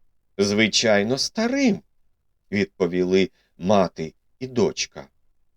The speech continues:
Отож, і я так гадаю. А тепер скажу вам ось що. Сім років тому мав я кохану дружину,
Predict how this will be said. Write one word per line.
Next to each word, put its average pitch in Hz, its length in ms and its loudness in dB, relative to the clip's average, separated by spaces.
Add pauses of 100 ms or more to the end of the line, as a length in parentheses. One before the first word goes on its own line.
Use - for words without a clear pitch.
(360)
Отож, 107 640 0 (480)
і 120 200 2
я 175 240 4
так - 460 -4 (200)
гадаю. 73 720 -4 (760)
А 127 100 -8
тепер 170 340 2
скажу 151 480 0
вам 170 220 2 (320)
ось 110 280 4
що. - 400 -6 (640)
Сім 110 500 0
років 95 640 2 (100)
тому 117 540 0 (440)
мав 98 420 0
я 92 260 0
кохану 90 640 -2
дружину, 85 880 -8